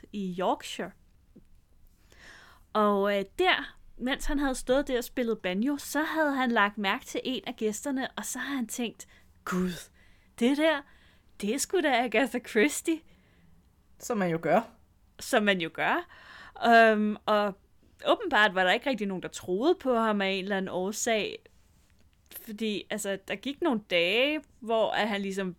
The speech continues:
Speaker 1: vidste det her, og sagde til andre sådan, "Ej, har I ikke set det derovre? Det der er Agatha Christie." Og sådan, altså, og det her, det var jo, alle vidste jo, at hun var forsvundet. Altså, så der var, det, det er lidt spøjst. Øhm, der gik altså nogle dage, før han ligesom gik til politiet og sagde,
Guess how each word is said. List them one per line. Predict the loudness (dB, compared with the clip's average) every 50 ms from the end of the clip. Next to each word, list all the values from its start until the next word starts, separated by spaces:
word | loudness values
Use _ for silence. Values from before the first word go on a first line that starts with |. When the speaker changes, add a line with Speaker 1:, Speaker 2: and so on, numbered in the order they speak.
| _ -6
Speaker 1:
vidste | -6 -4 -4 -4 -6 -6 -4
det | -2 -2 0 0 0
her, | 0 0 0 -2
og | -2 -4 -6
sagde | -6 -8 -6 -4 -4 -6
til | -4 -4 -6 -2 -2
andre | -2 -2 -2 -4 -6 -6 -8 -6
sådan, | -6 -8 -10 -8 -8
"Ej, | -10 -8 -8
har | -8 -8
I | -8 -8
ikke | -8 -10 -14
set | -14 -12 -12 -12 -12 -14
det | -14 -12
derovre? | -12 -10 -10 -12 -12
Det | -10 -10
der | -8 -8
er | -8 -8
Agatha | -10 -10 -10 -10 -10 -10 -12
Christie." | -16 -10 -10 -8 -8 -8 -6 -4 -6
Og | -4
sådan, | -6 -10 -6 -6
altså, | -6 -6 -6 -12 -14 -16 -18 -10 -10
og | -8 -6
det | -2 2
her, | 4 4
det | 4 4 2 0
var | 0 0
jo, | -2 -2 0 0
alle | 0 2 2 0 0 2
vidste | 0 0 0 -2 -4 -2 -2
jo, | -2
at | -2 -2 -6
hun | -8 -10 -12
var | -12 -14
forsvundet. | -16 -16 -10 -4 -4 -4 -4 -4 -8 -12 -12 -12 _ _ _ _ -20 _ _ _ _ _
Altså, | -2 -2 0 0
så | -2 -2 -2
der | -2 -2 -2
var, | 0 -2 -2 -4
det, | -4 -4 -4 -4 -4 -8 -6 -2
det | 2 4
er | 4
lidt | 4 4 0 -2
spøjst. | -4 -6 -4 -6 -6 -6 -8 -14 -16 -18 -18 -18 -18 -20 -12 -2 2
Øhm, | 4 6 6 6 6 2 0 0
der | 0 2
gik | 4 4 6 6
altså | 4 4 4 -2
nogle | -2 -2 -4 -2
dage, | -2 0 0 0 -2 -2
før | 0 -2 -2
han | 0 -2 -6
ligesom | -8 -8 -6 -8 -8
gik | -8 -10 -10
til | -10 -12
politiet | -10 -10 -12 -12 -10 -8 -8 -6 -6 -6 -8
og | -8
sagde, | -8 -6 -4 -4 -4 -6 -8